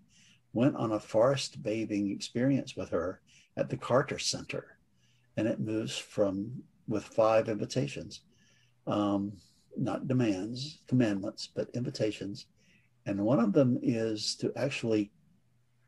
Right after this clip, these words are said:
tell the forest the deepest thing that's going on with you right now and to wait for the forest to respond. And the last invitation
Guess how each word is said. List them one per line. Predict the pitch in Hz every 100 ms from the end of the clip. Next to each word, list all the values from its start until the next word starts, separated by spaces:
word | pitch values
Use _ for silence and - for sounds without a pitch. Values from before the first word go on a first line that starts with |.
| _ -
tell | - 139 160
the | 156
forest | 135 135 104 - - - - _ _ _ _ _ _ -
the | -
deepest | 104 127 113 -
thing | - 110
that's | 98 -
going | - 95 92
on | 104 104
with | 98
you | -
right | - -
now | 190 185 185 _ _ _ _ _ _ _ _ _ _ _ _ _ _ _
and | 107 107 104
to | 104
wait | 98 98 123 131 - - _ _ _ -
for | 120
the | -
forest | - 107 101 -
to |
respond. | - - 139 160 - - - - _ _ _ _ _ _ _ _ _ _ _ _ _ _ _
And | 110 104
the |
last | 104 175 214 139
invitation | 101 95 95 - 95 104 143